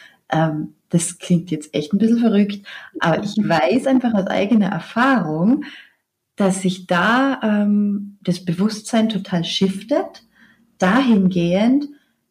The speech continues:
Speaker 1: dass, dass sich ganz viel verändert.
Speaker 2: Und muss man, um was zu segnen, muss ich dafür gläubig sein, also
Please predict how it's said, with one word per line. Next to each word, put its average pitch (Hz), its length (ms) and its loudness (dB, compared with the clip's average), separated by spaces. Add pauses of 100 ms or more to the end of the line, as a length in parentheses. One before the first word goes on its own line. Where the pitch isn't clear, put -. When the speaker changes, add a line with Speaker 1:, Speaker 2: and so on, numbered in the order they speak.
(140)
Speaker 1:
dass, - 480 -2
dass 180 200 -2
sich - 140 -14
ganz 220 280 2
viel 247 180 0
verändert. - 800 -2 (1900)
Speaker 2:
Und 214 180 0
muss 262 200 2
man, 226 200 0
um 226 260 0
was 208 220 0
zu 214 120 4
segnen, 214 720 2
muss 202 220 2
ich 190 80 -2
dafür 185 240 0
gläubig 160 460 0
sein, 240 260 0
also 180 200 -2